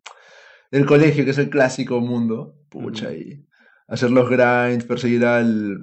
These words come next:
Speaker 1: las campanitas que tenías que hacerle wall ride, me acuerdo.
Speaker 2: Claro, mira, yo en ese tiempo no estaba tan atento a esas cosas que tenías que hacer, y yo monto B M X, o sea, monto
Speaker 1: Claro.
Speaker 2: B M X desde el dos mil uno, y para mí el skate y el B M X era una cosa más de, pucha,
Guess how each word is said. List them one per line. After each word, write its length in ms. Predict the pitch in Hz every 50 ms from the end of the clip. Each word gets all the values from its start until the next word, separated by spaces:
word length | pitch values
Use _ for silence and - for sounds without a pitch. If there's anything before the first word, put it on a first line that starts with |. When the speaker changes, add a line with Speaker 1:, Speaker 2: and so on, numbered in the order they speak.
| -
Speaker 1:
las 220 | - 110 123 123 120
campanitas 580 | - 117 113 117 113 117 127 131 120 127 120
que 80 | 120 110
tenías 240 | 107 110 113 113 -
que 80 | 120
hacerle 260 | 107 - 110 113 113 110
wall 300 | 113 120 123 123 120 104
ride, 240 | - 113 104 107
me 80 | 104 101
acuerdo. 640 | 98 - 117 123 123 120 113 104 101 101 107 117 _ _ _ _ _ _ _ _ _ _ _ _ _ _ _ _ _ _ _ _ _ _ _ -
Speaker 2:
Claro, 320 | 143 151 143 127 - -
mira, 240 | 175 180 165 151 131 135
yo 160 | 139 143 165
en 80 | 180 190
ese 160 | 196 190 190
tiempo 200 | 185 190 180 185
no 60 | 190 185
estaba 220 | - 185 175 170
tan 140 | 175 170 165
atento 260 | 147 160 151 143 156
a 20 |
esas 160 | 143 147 139 -
cosas 220 | 143 135 156 147
que 80 | 156 147
tenías 280 | 143 123 123 127 135
que 60 | 143
hacer, 260 | 117 - - 131 135 - - _ _ _ _ _ _ _
y 800 | _ 156 143 139 131 127 123 123 123 120 113 113 113 113 - _ _ _ _ _ _ _ _ _
yo 200 | 160 143 165 170
monto 280 | 175 180 165 165 160
B 80 | 151 147
M 120 | 151 147
X, 220 | 139 - - - -
o 40 |
sea, 140 | - - 113
monto 120 | 113 131 147
Speaker 1:
Claro. 160 | 131 113 110
Speaker 2:
B 80 | 131
M 120 | - 131 131
X 140 | 127 139 135
desde 140 | 131 131
el 100 | 123 120
dos 100 | 113 104
mil 160 | 110 120 117 120
uno, 320 | 117 117 120 135 143 - _ _ _ _ _ _ - - - _ _
y 800 | - 123 117 117 110 110 107 107 107 107 110 113 - - _ 143
para 200 | - 127 123 120
mí 140 | 127 139 151
el 100 | 151 147
skate 240 | 143 147 156 151 143
y 40 | 147
el 80 | 147 147
B 60 | 147
M 160 | 147 143 143
X 320 | 143 147 143 151 143 -
era 140 | 156 143 143
una 180 | 143 143 143 143
cosa 220 | 147 139 143 147
más 180 | 143 143 139 143
de, 320 | 147 151 151 143 135 127 -
pucha, 420 | 135 135 131 - 117 110 110 -